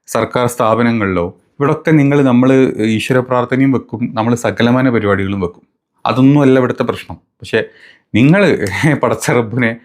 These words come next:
അല്ലെ പടച്ച തമ്പുരാനെ, ഈ സ്ഥാപനത്തിന് നല്ലത് നൽകണേ, നിങ്ങൾ അത് ചെയ്യണേ, ഇത് ചെയ്യണേ, മറ്റേ ചെയ്യണേ, അതൊക്കെ വലിയ വലിയ തെറ്റാണ്. നിങ്ങൾ ചെയ്യാൻ പാടില്ല. നമ്മുടെ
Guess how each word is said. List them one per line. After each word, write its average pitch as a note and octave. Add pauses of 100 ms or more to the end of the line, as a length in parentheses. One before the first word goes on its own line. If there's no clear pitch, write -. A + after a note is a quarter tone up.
(120)
അല്ലെ A#2+
പടച്ച A2
തമ്പുരാനെ, G#2+ (420)
ഈ A#2+
സ്ഥാപനത്തിന് A2
നല്ലത് G2+
നൽകണേ, G#2
നിങ്ങൾ G#2
അത് G2+
ചെയ്യണേ, G#2+
ഇത് G#2+
ചെയ്യണേ, A2+
മറ്റേ B2+
ചെയ്യണേ, D3+
അതൊക്കെ E3+
വലിയ F#3+
വലിയ G3+
തെറ്റാണ്. E3
നിങ്ങൾ B2+
ചെയ്യാൻ D#3+
പാടില്ല. C#3 (1400)
നമ്മുടെ D3